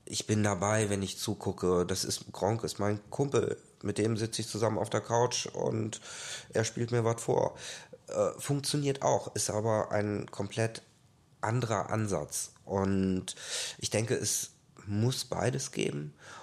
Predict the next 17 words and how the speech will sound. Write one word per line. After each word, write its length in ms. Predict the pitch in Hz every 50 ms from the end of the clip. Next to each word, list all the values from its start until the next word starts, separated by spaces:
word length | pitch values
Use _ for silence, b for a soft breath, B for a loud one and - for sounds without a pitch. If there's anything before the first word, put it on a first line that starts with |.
| B B B
Und, 600 | - 113 113 107 104 104 104 104 101 - - - -
äh, 520 | 95 98 98 98 87 - - - - - - - - _ _ _ _
ich 240 | - - - - -
finde 340 | - - 120 120 127 131
es 200 | 117 113 - -
auch 300 | - 92 98 - - -
nach 320 | - 92 101 113 117 - -
wie 40 | 120
vor 560 | - - - 113 113 110 107 107 110 117 - b b b b b b b b b b b b b b b _ _ _ _ _ _ _ _ _ _ _ - - _
gut 340 | - 113 131 151 165 - - -
und 260 | 104 104 104 95 95
wichtig, 560 | 110 120 - - - 139 127 123 - - -
dass 200 | - 107 107 -
es 280 | 117 110 - - - -
einen 440 | - 95 95 95 104 - - - -
klassischen 680 | - - - 101 104 - - 123 113 - 107 107 98
Games-Journalismus 1400 | 95 98 95 110 127 127 113 - - - 90 90 87 85 85 87 90 - - - 92 87 85 - - - - -